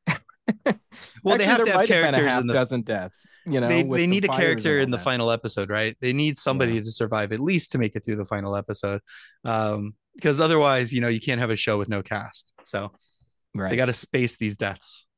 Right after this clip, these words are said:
Speaker 1: <laughs> God, are they gonna kill 'em all in these next two? Let's hope not.
Speaker 2: <laughs> Uh, would you, would you,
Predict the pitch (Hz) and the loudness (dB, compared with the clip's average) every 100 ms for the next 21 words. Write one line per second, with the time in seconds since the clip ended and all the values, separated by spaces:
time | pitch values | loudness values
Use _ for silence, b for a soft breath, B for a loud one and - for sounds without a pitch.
0 | _ _ - 139 - 233 - - - 311 | _ _ -2 0 2 0 0 -4 -4 -6
1 | - _ 240 - _ - - B B 190 | -6 _ -10 -10 _ -20 -20 B B -20
2 | - - 131 104 107 127 127 151 156 113 | -14 -8 -6 -2 0 0 0 0 2 2
3 | 104 127 170 175 170 175 - - 190 202 | 2 2 2 0 -2 -4 -4 -2 -2 -4
4 | - _ 117 - - 571 202 - 311 554 | -10 _ -14 -6 -6 -2 -2 -2 -4 -6
5 | 466 - - - - _ _ B B B | -8 -8 -8 -8 -10 _ _ B B B
6 | B B - - 139 123 117 131 131 131 | B B -16 -4 0 2 2 0 2 0
7 | 127 123 123 117 113 110 | 0 0 0 0 0 -4